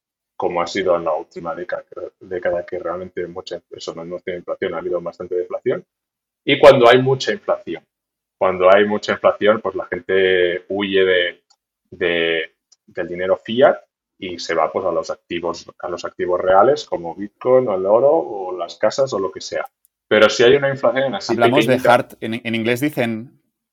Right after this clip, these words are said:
Speaker 2: perdona, Marc, en inglés dicen hard assets, ¿no? Y es, y en español no sé si hablamos ya de activos, no sé cuál sería la traducción de hard assets,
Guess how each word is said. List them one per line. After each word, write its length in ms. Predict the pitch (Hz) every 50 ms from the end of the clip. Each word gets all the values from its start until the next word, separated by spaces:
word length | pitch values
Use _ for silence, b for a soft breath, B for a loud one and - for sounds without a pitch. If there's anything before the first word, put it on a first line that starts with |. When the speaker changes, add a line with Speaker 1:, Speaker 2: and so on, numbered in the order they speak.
| _ _ _
Speaker 2:
perdona, 240 | 110 104 104 107
Marc, 180 | 104 113 131 -
en 80 | - 110
inglés 240 | 110 107 117 117
dicen 360 | 123 135 135 160 139 139 135 - - -
hard 200 | 120 117 113 - -
assets, 540 | 101 101 - - 71 - - - - _ _
¿no? 320 | - 98 110 113 90 87 _ _ _ _
Y 300 | - 110 104 104 98 101
es, 140 | 101 -
y 100 | 127 110
en 60 | 107 110
español 360 | 104 - 113 113 127 143 135
no 80 | 123
sé 120 | 120 - 127
si 120 | - -
hablamos 320 | 110 107 107 107 107 104 104
ya 100 | 104 101
de 60 | 101
activos, 760 | 98 - - 104 95 101 98 95 98 - - - - - _ -
no 360 | 82 - - 85 85 82 -
sé 100 | - -
cuál 120 | - 107 -
sería 160 | - 107 101
la 40 | 95
traducción 340 | 101 101 95 - - 104 104
de 100 | 98 90 -
hard 240 | 107 98 101 - 104
assets, 420 | 101 - - 127 - - -